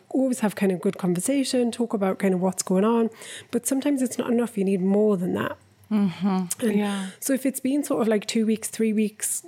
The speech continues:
Speaker 1: and kind of schedules have just been a bit mental, then,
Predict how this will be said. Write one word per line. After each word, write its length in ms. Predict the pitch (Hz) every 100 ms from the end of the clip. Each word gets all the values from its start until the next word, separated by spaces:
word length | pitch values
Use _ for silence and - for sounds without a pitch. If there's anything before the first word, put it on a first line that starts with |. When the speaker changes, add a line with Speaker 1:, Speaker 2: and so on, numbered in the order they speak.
| 320
Speaker 1:
and 300 | 202 190 185 _ -
kind 160 | 202
of 80 | 196
schedules 400 | - 208 208 175
have 100 | 160
just 200 | 190 -
been 140 | 185 175
a 40 |
bit 240 | 175 - - -
mental, 480 | 254 254 - 247 214
then, 380 | 208 202 196